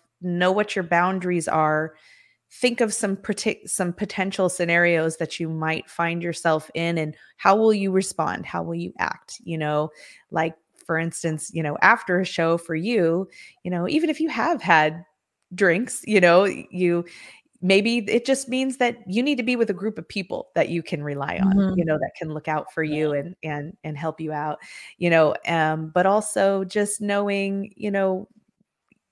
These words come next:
Speaker 1: you're, if, if you're not interested in talking to people, you're just not interested, and you don't really have, you don't owe anybody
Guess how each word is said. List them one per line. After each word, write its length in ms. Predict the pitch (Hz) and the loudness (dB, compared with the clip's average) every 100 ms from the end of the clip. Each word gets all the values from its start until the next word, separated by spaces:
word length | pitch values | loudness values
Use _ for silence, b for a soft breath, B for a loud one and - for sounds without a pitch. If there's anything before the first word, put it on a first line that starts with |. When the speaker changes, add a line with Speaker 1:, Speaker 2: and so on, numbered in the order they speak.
| _ _ | _ _
Speaker 1:
you're, 420 | - 185 190 180 - | -6 0 2 2 0
if, 160 | 175 175 | -4 -4
if 140 | - 202 | -4 0
you're 80 | |
not 180 | 190 196 | 4 4
interested 460 | 196 196 196 208 190 | 2 -2 -4 -2 -2
in 120 | 185 | -2
talking 340 | 196 185 190 | -2 -2 -2
to 60 | 180 | -6
people, 400 | 202 190 185 180 | -6 -2 0 0
you're 180 | 175 170 | -2 -6
just 180 | 165 170 | -6 -6
not 180 | 165 | -6
interested, 540 | 160 147 - - 151 147 | -4 -6 -10 -6 -4 -2
and 120 | 151 | -4
you 60 | 151 | -4
don't 200 | 156 - | -4 -2
really 240 | 156 147 | -2 -2
have, 360 | 151 - 165 - - | -4 0 0 -2 -8
you 100 | 180 | -2
don't 160 | 180 170 - | 0 0 4
owe 160 | 170 | 4
anybody 720 | 151 151 147 147 - - 156 | 4 2 0 -2 0 -2 -4